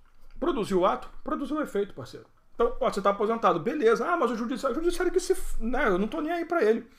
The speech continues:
Tá tudo certo por enquanto. Toma cuidado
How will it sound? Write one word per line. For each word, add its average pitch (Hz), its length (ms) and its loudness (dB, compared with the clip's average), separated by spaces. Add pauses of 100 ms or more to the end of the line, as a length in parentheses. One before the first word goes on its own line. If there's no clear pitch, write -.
(260)
Tá 208 100 0
tudo 220 360 -8
certo 185 340 -2
por 180 160 -8
enquanto. - 400 -12 (720)
Toma 175 200 -2
cuidado 143 480 -4